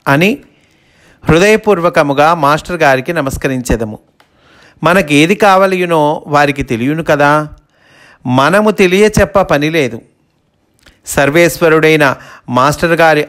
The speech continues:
అనుగ్రహమే అన్నిటికీ ఔషధము. మాస్టర్ గారి పాదపద్మముల యందు తాతగారికి కల మొక్కవోని విశ్వాసమునకు ఈ సంఘటన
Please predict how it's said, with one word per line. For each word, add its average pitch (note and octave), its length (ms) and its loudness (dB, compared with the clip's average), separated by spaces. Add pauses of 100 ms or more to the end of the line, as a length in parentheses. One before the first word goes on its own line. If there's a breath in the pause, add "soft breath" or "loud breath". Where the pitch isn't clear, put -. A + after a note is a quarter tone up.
అనుగ్రహమే D#3+ 840 -2 (420)
అన్నిటికీ D3 1160 -4
ఔషధము. A#2+ 540 -4 (1300 soft breath)
మాస్టర్ E3+ 360 0
గారి G3 320 2
పాదపద్మముల F3 760 0
యందు E3 600 -4 (340)
తాతగారికి D#3+ 840 0
కల D3 260 0
మొక్కవోని C#3+ 800 -2
విశ్వాసమునకు C#3 1000 -4 (500 soft breath)
ఈ D3 160 2
సంఘటన C3 720 0